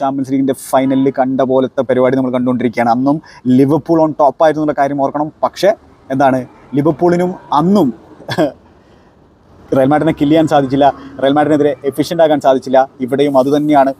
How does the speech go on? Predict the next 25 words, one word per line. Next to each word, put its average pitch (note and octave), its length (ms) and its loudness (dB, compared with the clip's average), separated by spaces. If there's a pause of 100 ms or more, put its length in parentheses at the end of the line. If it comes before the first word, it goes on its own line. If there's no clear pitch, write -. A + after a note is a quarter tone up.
(180)
ഡോട്ട്മുണ്ടിൻ്റെ C3 480 -2
ഭാഗത്ത് B2+ 220 2
നമ്മൾ B2 140 -2 (340)
കണ്ടുകൊണ്ടിരിക്കുന്നത്. B2 640 0
അങ്ങനെ D#3 180 2 (200)
ആ - 100 2
ഒരു F#3 140 4
ഓപ്പർച്യൂണിറ്റി D#3+ 480 -4
കൂടി D3+ 140 2 (440)
അദിയമി C#3 360 2 (920)
കളഞ്ഞു C#3 320 2
കുളിക്കുന്ന C3+ 360 -2
ഒരു C3 100 -4
സിറ്റുവേഷൻ B2+ 360 -4
നമ്മൾ A#2 220 -2
കാണാണ്. F#2+ 220 -6 (600)
പിന്നെ, A#3 240 4 (540)
ആ, - 20 0 (600)
ക്രൂസിൻ്റെ F#3 400 4 (1120)
pass C3 340 0 (540)
വീണ്ടും D#3+ 320 0
ഇന്റർസെപ്റ്റ് D3 520 -2
ചെയ്യപ്പെടുകയാണ്. G2+ 440 -4 (800)
ഇത് D3 100 4 (540)
ഒന്നോ D#3 160 2